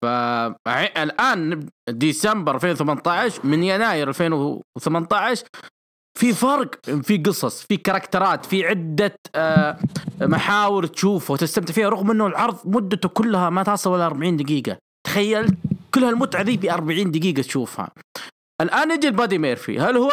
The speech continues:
الشخص المناسب أن يكون متصدر واجهة عرض ميتين وخمسة لايف؟ أنا بالنسبة لي نعم. لما تيجي لألفين وثمنتاش وتشوف منه النجوم اللي مواهب صاعدة، أو يسمونها ب-، عندهم الروكي،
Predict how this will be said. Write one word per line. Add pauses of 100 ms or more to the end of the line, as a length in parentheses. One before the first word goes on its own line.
الشخص
المناسب
أن
يكون
متصدر
واجهة (160)
عرض
ميتين
وخمسة
لايف؟
أنا
بالنسبة
لي
نعم. (440)
لما
تيجي
لألفين
وثمنتاش (960)
وتشوف
منه
النجوم
اللي (640)
مواهب
صاعدة،
أو
يسمونها
ب-،
عندهم
الروكي،